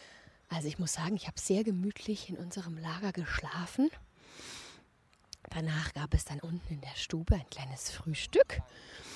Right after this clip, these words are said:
Müsli, Brot, Kakao für die Kinder.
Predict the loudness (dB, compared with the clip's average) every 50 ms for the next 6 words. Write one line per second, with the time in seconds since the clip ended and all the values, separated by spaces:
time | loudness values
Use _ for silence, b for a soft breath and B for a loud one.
0 | B B B B B B -4 2 4 6 8 8 6 6 2 0 0 2 4 4
1 | 6 6 6 8 8 8 8 8 6 B B B B B B B B -12 -12 -10
2 | -8 -6 -2 0 2 4 6 6 6 6 4 2 -4 -6 -6 -6 -10 -14 -16 -12
3 | -12 -12 -10 -8 -2 -2 4 4 4 4 4 0 2 2 2 0 0 -2 0 2
4 | 2 4 4 4 4 6 6 6 6